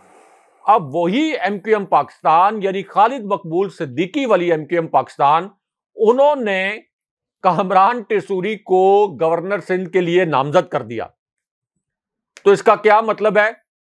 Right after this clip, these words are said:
और इसमें जो सबसे अहम बात है हाशमी साहब, कि अब एमक्यूएम ने यह भी क्लेम कर दिया है कि एस्टैब्लिशमेंट ने कामरान टेसूरी के नाम की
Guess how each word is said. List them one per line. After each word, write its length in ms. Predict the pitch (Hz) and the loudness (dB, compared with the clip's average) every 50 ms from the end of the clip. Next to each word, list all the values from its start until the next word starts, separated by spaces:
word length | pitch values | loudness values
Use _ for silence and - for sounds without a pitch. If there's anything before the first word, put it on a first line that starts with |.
| _ _ _ _ _ _ _ _ _ _ _ _ _ _ _ _ _ _ _ - | _ _ _ _ _ _ _ _ _ _ _ _ _ _ _ _ _ _ _ 0
और 140 | 175 190 | 0 2
इसमें 460 | 208 226 214 220 - 214 254 254 247 196 | 2 2 0 0 0 -2 0 0 2 2
जो 180 | 202 233 226 | 2 2 2
सबसे 440 | - - - 220 226 208 - 240 233 | 0 -2 -4 -4 -4 -4 -2 -2 0
अहम 200 | 202 196 214 220 | 0 0 0 0
बात 260 | 170 156 151 156 151 | 2 2 2 2 0
है 60 | 170 | 0
हाशमी 240 | 143 131 120 127 143 | -2 -2 -4 -8 -4
साहब, 360 | 131 151 143 143 147 - - _ _ _ _ _ _ _ _ _ _ _ _ - | 0 2 2 2 0 -2 -6 _ _ _ _ _ _ _ _ _ _ _ _ 0
कि 160 | 208 208 202 | 2 2 2
अब 320 | 220 - - 202 208 196 | 2 0 0 0 0 0
एमक्यूएम 420 | 208 202 202 196 170 - 220 220 214 | 0 -2 -2 -4 -4 -2 -2 -2 -2
ने 120 | 208 214 | -2 -4
यह 200 | 208 160 180 196 | -2 0 0 0
भी 120 | 196 233 233 | 0 -2 -4
क्लेम 320 | - 185 180 185 190 196 | -4 -2 -2 0 0 0
कर 160 | 185 180 170 | 0 -2 -2
दिया 260 | 147 160 170 170 165 | -2 -2 0 2 2
है 240 | 160 160 170 - _ _ _ _ _ _ _ _ _ _ | 2 0 -2 -6 _ _ _ _ _ _ _ _ _ _
कि 80 | - 214 | 2 2
एस्टैब्लिशमेंट 840 | 208 185 - - 214 180 185 185 214 220 214 214 233 240 233 226 - - | 2 2 2 2 2 2 2 2 0 -2 -2 -2 -4 -4 -4 -6 -10 -8
ने 640 | 165 175 185 190 196 202 202 208 208 208 208 - _ _ _ _ _ _ _ _ _ _ _ _ _ _ _ _ - | -4 -2 0 0 0 0 -2 -2 -4 -6 -8 -12 _ _ _ _ _ _ _ _ _ _ _ _ _ _ _ _ 0
कामरान 520 | - 185 175 175 175 175 180 180 190 202 196 | 2 2 2 2 2 2 2 2 2 0 -2
टेसूरी 540 | 196 208 180 160 - 175 170 165 160 185 | -4 -4 -4 -4 -2 -2 -2 -2 -2 -4
के 320 | 170 - - 180 180 185 185 | -4 -2 0 0 2 0 0
नाम 460 | 170 147 139 135 147 160 175 180 180 | -2 -2 0 2 2 2 0 0 -4
की 520 | 156 - 165 160 165 175 185 226 - _ | -8 -4 -2 0 0 0 -2 -4 -8 _